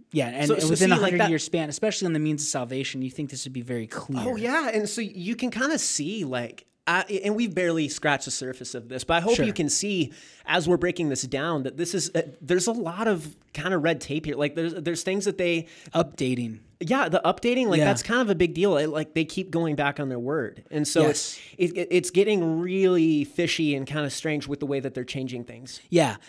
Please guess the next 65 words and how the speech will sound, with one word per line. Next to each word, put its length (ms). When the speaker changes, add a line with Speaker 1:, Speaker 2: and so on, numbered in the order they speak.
Speaker 1:
Vatican 380
two 180
was 160
really, 320
I 220
think 240
Vatican 380
two 200
was 160
a 40
great 300
thing 280
because 460
Speaker 2:
Sure, 260
Speaker 1:
they 60
Speaker 2:
sure. 160
Speaker 1:
did, 200
they 80
did 140
a 60
whole 180
bunch 460
that 220
I 120
thought 240
was 180
really 300
needed 340
for 120
the 80
Catholic 260
Church. 300
That's 200
Speaker 2:
Yeah, 60
Speaker 1:
when 80
they 60
Speaker 2:
yeah. 60
Speaker 1:
decided 420
that 220
Mass 320
didn't 200
have 140
to 100
be 100
in 100
Latin 280
anymore. 560
Uh, 240
they 140
decided 480
that 180
you 100
could 140
kind 160
of 100
open 280
it 100
up 240
to 80
more 160
people, 400
be 200
more 300
ecumenical 1000
with 140